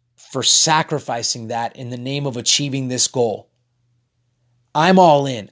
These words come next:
I can do that." And then actually doing that. If you start off and you quickly realize that's, I think,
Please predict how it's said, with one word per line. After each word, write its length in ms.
I 140
can 240
do 220
that." 320
And 180
then 200
actually 880
doing 480
that. 300
If 160
you 80
start 420
off 680
and 140
you 100
quickly 400
realize 720
that's, 540
I 120
think, 380